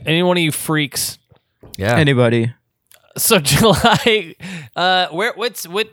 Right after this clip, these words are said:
Speaker 1: what, what area are you at in the golf?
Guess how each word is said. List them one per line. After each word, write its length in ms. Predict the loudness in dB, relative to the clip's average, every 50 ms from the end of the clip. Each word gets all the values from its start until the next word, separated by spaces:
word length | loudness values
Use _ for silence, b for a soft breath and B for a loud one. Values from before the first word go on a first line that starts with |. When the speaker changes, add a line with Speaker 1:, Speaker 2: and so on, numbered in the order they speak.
| _ -18 -14
Speaker 1:
what, 300 | -6 -2 0 0 0 2
what 160 | 0 0 0 2
area 360 | 0 0 2 2 2 2 2
are 40 | 0
you 240 | 0 0 0 0 2
at 180 | 2 0 0 -2
in 120 | -4 -6
the 80 | -8 -6
golf? 500 | -4 -4 -4 -4 -4 -8 -16 -20 -20